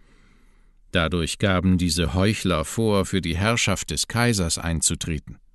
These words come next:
In Wirklichkeit waren sie jedoch die erbittertsten Gegner der römischen Macht. Fühlten sie sich sicher, setzten sie ihre nationalen und religiösen Forderungen rücksichtslos durch. Wollten sie aber irgendeine schändliche Absicht verwirklichen,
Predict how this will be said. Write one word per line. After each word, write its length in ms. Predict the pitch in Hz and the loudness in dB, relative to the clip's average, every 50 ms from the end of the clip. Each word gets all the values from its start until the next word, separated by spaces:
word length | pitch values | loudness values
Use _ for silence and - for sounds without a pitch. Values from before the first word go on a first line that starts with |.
| _ _ _ _ _ _ - - _ - - - - - - | _ _ _ _ _ _ -20 -20 _ -20 -20 -20 -20 -10 -2
In 160 | - 107 113 | 2 4 4
Wirklichkeit 640 | 110 151 170 147 - 160 147 - - 113 98 90 90 | 6 4 2 2 2 2 2 2 4 2 2 2 4
waren 300 | 98 101 101 95 98 104 | 2 2 4 4 4 4
sie 140 | 92 101 104 | 4 4 4
jedoch 260 | 98 95 82 101 92 | 4 4 2 2 0
die 120 | - 110 101 | 0 0 0
erbittertsten 760 | 101 101 - - 127 - 120 110 - - - - 110 107 95 | 0 0 0 0 2 2 2 0 0 0 -2 0 0 0 2
Gegner 480 | - - 147 143 - 104 90 85 78 | 2 2 2 2 0 0 0 0 0
der 240 | 76 82 80 80 76 | 0 -2 -2 -2 -2
römischen 480 | 82 82 80 78 78 71 - - 80 73 | -2 -2 -2 -2 -2 -2 -4 -4 -4 -4
Macht. 380 | 71 71 71 69 - - - - _ _ _ _ _ _ _ _ _ _ _ _ _ - - - - - - - | -4 -4 -6 -8 -12 -14 -18 -20 _ _ _ _ _ _ _ _ _ _ _ _ _ -20 -20 -20 -20 -20 -20 -10
Fühlten 420 | - - 120 110 98 - - 98 95 | -2 2 2 2 2 2 2 2 2
sie 160 | 85 87 87 | 2 2 0
sich 240 | 78 82 85 - - | -2 -2 -2 0 0
sicher, 420 | - 156 165 - - 80 73 67 - - - - | 2 0 0 0 0 -2 -2 -4 -6 -10 -16 -8
setzten 480 | - - 104 107 - - - - 107 95 | -2 0 0 0 0 0 0 2 2 2
sie 140 | 90 104 | 2 0
ihre 200 | 104 101 95 92 | 0 0 2 2
nationalen 880 | 92 95 113 120 - - - 110 101 101 104 110 113 113 107 107 101 98 | 4 4 2 2 2 2 2 4 4 4 4 2 2 2 2 2 2 2
und 140 | 90 87 85 | 0 0 0
religiösen 720 | 85 92 90 90 82 - 95 104 117 123 113 92 95 92 87 | 0 0 0 0 -2 0 0 2 2 2 2 2 2 0 0
Forderungen 720 | - - 120 117 113 107 104 90 92 95 95 92 90 90 | 2 2 2 2 2 2 0 2 2 2 4 4 4 2
rücksichtslos 960 | 87 113 127 - - - 110 95 - - - - 98 90 80 80 - - - | 2 2 0 0 0 0 0 -2 -2 -2 -2 -2 -2 -2 -2 -2 -2 -4 -4
durch. 380 | - 98 73 - - - - - _ _ _ _ _ _ _ _ _ _ _ | -4 -6 -6 -8 -10 -16 -16 -18 _ _ _ _ _ _ _ _ _ _ _
Wollten 380 | - 90 104 107 107 101 - 117 | -6 -2 0 0 2 2 2 2
sie 200 | 95 107 110 101 | 4 2 2 0
aber 280 | 101 98 90 101 - - | 0 0 2 0 2 2
irgendeine 560 | 120 117 107 113 98 - 92 98 95 95 90 | 2 2 2 2 0 0 2 2 2 2 2
schändliche 600 | - - 107 117 113 - - 92 - - - - | 2 2 2 2 0 0 -2 -4 -2 -2 -4 -4
Absicht 520 | 143 147 - - - - 120 - - - | -4 -4 -4 -2 0 0 0 0 -2 -4
verwirklichen, 720 | - 117 101 85 98 104 101 - - - 104 - - 104 92 | -2 0 0 2 2 2 0 0 0 -2 -2 0 0 0 0